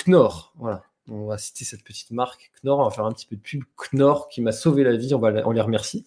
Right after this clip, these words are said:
Euh, donc, euh, s'il y a de la soupe sur les ravitaux, euh, eh ben, c'est, ça passe super bien. Moi, je le, je le prends super bien et, euh, et je prendrai ça aussi pour apporter aussi un peu de salé et un peu de,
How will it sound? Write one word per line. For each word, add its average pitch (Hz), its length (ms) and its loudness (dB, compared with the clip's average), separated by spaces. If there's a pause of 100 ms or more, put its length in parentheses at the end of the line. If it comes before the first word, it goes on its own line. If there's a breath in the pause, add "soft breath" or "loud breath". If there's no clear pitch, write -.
(1200 loud breath)
Euh, 139 200 12
donc, 175 260 8
euh, 190 80 10
s'il 185 180 4
y - 20 12
a 208 40 10
de 190 40 6
la 180 100 10
soupe 196 160 0
sur 180 100 4
les 156 80 8
ravitaux, 170 800 6
euh, 127 240 8
eh 127 60 4
ben, 127 320 4
c'est, - 320 -6
ça 123 160 -6
passe 139 220 -2
super 151 340 -2
bien. 123 260 0
Moi, 123 140 -2
je 107 80 -10
le, 110 80 -8
je - 280 -16
le 107 80 -6
prends 127 300 -6
super 127 360 -4
bien 135 380 2
et, 110 220 0
euh, 104 320 4
et 110 80 -8
je 107 100 -6
prendrai 123 360 -2
ça 135 180 2
aussi 139 300 -2
pour 120 180 -2
apporter - 340 -2
aussi 135 220 -2
un 120 80 0
peu - 160 -8
de - 60 -12
salé 147 460 8
et 143 40 8
un 117 140 6
peu 135 200 0
de, 107 380 -2